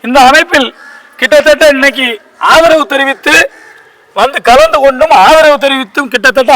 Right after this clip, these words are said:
ஐம்பது சங்கங்களுக்கு மேல வந்திருக்கு. இன்னும் வருங்காலங்களில் இதர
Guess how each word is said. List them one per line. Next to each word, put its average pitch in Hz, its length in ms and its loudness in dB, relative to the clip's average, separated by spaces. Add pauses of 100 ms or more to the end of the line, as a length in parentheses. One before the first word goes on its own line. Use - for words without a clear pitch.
ஐம்பது 269 280 0
சங்கங்களுக்கு 247 480 -2
மேல 220 160 2
வந்திருக்கு. 151 300 -10 (440)
இன்னும் 285 240 0
வருங்காலங்களில் 269 760 2 (500)
இதர 320 180 2